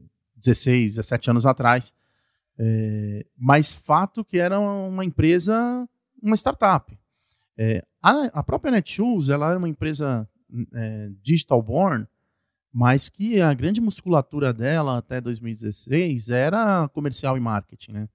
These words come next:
Então a gente era uma empresa que consumia, é, produtos de terceiros, de grandes, de grandes players. É,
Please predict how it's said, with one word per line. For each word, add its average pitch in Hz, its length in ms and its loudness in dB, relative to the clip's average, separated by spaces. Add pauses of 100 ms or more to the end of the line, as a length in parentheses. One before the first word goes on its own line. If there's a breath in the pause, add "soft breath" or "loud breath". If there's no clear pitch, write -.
(320)
Então 113 120 -4
a 113 40 4
gente 120 200 -2
era 120 60 0
uma 120 100 0
empresa 117 300 -4
que 170 160 -8
consumia, 170 720 0 (560)
é, 113 600 -4
produtos 147 640 2
de 151 120 -10
terceiros, 151 580 -2
de 117 100 -14
grandes, 120 580 -6
de 110 180 -12
grandes 113 300 -4
players. 131 800 0
É, 98 400 -10